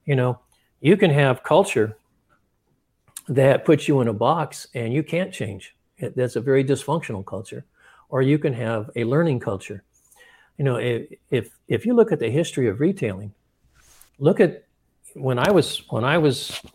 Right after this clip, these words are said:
going into the retail business many years ago, there was no question. The number one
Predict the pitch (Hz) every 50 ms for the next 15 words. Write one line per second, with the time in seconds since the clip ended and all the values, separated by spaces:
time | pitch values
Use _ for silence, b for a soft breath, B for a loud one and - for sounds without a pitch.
0 | _ - - - 147 147 135 139 151 147 156 139 123 117 120 135 139 - 151 135
1 | 120 110 120 135 170 - 120 104 - - 131 135 135 123 135 170 208 190 160 107
2 | 113 113 104 101 95 - 135 165 165 135 113 127 131 135 127 113 - 143 175 208
3 | 202 - - 123 101 98 104 110 113 127 147 170 202 190 185 175 160 147 147 151
4 | 151 151 151 165 185